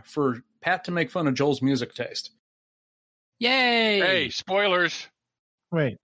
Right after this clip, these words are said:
Speaker 2: No, that's not a spoiler.
Speaker 1: <laughs> I was gonna say, if, if they listen to the first one, they know. <laughs>
Speaker 4: Wait, what?
Speaker 3: Oh, you're not gonna be happy with me by the end of this episode is what,
Speaker 4: Oh,
Speaker 3: what the
Speaker 4: man.
Speaker 3: short version of that is.
Speaker 4: Uh, what?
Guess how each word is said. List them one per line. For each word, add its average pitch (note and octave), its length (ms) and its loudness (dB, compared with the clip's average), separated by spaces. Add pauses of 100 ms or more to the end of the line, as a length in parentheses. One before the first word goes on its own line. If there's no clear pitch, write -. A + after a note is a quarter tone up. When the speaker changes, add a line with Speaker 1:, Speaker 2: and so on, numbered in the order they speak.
Speaker 2:
No, A2 180 2
that's B2+ 180 0
not G2 140 0
a F2+ 80 -6
spoiler. D#2+ 580 -10
Speaker 1:
<laughs> A3 40 -6
I F#3 60 -6 (160)
was B3 80 6
gonna G3+ 120 -4
say, F#3+ 240 0 (120)
if, G3+ 60 -2
if E3 200 0
they D#3+ 100 -2
listen F#3+ 340 -2
to E3 60 -8
the D3+ 100 0
first F#3 460 -4
one, B2+ 180 -4
they C3 180 -4
know. C#3 520 -2 (360)
<laughs> - 340 -8
Speaker 4:
Wait, C#3 280 2
what? F#3+ 360 -4 (1000)
Speaker 3:
Oh, D3+ 320 0
you're D3 120 2
not C#3 120 0
gonna C3+ 120 0
be C#3 100 0
happy B2 240 -2
with A#2+ 140 -6
me A#2 100 -10
by A#2 160 -6
the A#2 60 -2
end A#2+ 100 -4
of A2+ 60 -4
this A2+ 120 -8
episode A2+ 380 -6
is G#2+ 100 -14
what, A2+ 120 -4
Speaker 4:
Oh, G#2 240 0
Speaker 3:
what F#2 120 -4
the G2+ 100 -6
Speaker 4:
man. G2+ 60 -6
Speaker 3:
short A2+ 260 -6
version A2 260 -6
of A2+ 80 -2
that G#2+ 160 0
is. G#2+ 240 -6 (600)
Speaker 4:
Uh, G#3 140 4
what? A3 220 2